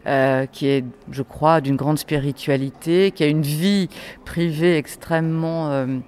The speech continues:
secrète et qui offre dans une vie publique un personnage qui est,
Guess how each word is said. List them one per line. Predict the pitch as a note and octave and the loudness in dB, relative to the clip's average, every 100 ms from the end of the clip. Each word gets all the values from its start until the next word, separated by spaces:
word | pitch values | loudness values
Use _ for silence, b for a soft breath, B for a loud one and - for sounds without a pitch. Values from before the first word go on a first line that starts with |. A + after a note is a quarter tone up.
| - - | -14 -16
secrète | - E3 - D#3 F3 B3 - D3+ - B B B E3 | -8 -6 -4 -2 0 -2 -4 -6 -6 B B B 0
et | |
qui | D3 - F3+ F#3 | 0 -2 2 4
offre | G#3+ A3 - E3+ D3+ | 4 2 -2 -2 -2
dans | C3+ E3 | 0 -2
une | D#3 E3 | -2 -4
vie | D3 F3 | -4 -8
publique | - C#3 D3 F3+ B3 - E3 - B B | -8 -8 -4 -2 -2 -2 -6 -6 B B
un | D3+ | -2
personnage | D3 D#3+ - D#3 E3 - | 2 0 0 -2 -2 -2
qui | |
est, | D3 | -8